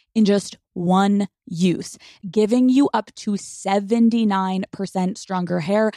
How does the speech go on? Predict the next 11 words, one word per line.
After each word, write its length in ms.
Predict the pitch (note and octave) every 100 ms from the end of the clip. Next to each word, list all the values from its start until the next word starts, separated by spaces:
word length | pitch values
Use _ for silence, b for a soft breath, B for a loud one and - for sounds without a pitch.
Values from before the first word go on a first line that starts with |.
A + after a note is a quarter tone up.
| B B
and 140 | - G3+
up 100 | F#3
to 140 | G3
four 340 | F3+ - B3+ D4
times 500 | - G3 F#3+ F#3+ -
less 420 | F#3+ F#3 F3+ - -
breakage. 640 | F#3+ F#3 F#3 F#3 F3+ E3+ - b b
And 420 | C4+ B3+ G3+ G3 -
all 360 | - A3 A3+ A#3+
Garnier 460 | G#3 G#3 G#3+ A3+ A#3
products 440 | G3 F#3+ F#3+ -